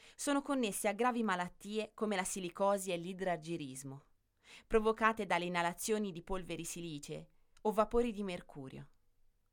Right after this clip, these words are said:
Tra gli anni cinquanta e settanta del Novecento, diversi abitanti di una baia giapponese che ospitava un'industria chimica cominciarono a mostrare sintomi di una sindrome dagli esiti spesso letali, che fu chiamata,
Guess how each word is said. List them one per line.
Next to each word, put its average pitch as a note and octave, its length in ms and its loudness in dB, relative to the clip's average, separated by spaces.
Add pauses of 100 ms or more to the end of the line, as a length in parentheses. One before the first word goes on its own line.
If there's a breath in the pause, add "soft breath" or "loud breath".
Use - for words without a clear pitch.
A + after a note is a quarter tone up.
(800 loud breath)
Tra B3 140 6
gli C4+ 100 6
anni C4+ 220 6
cinquanta F#3+ 560 0
e D#3 60 -2
settanta E3+ 640 -2
del D3 140 -4
Novecento, D3 720 -6 (380 loud breath)
diversi C#4 380 2
abitanti G#3+ 460 2
di F3+ 80 -6
una F3+ 140 0
baia F3+ 260 2
giapponese D#3+ 640 -4
che D3 100 -14
ospitava E3 440 0
un'industria D#3 540 -4
chimica D3 500 -8 (460 soft breath)
cominciarono B3+ 580 0
a F#3 40 -2
mostrare G#3+ 480 -2
sintomi A3 500 -4
di E3 100 -8
una E3 140 -4
sindrome F#3 500 -6
dagli D#3 220 -2
esiti E3+ 320 -6
spesso - 400 -8
letali, C#3+ 560 -6 (340)
che G3 120 -8
fu F3+ 120 -12
chiamata, E3 560 -2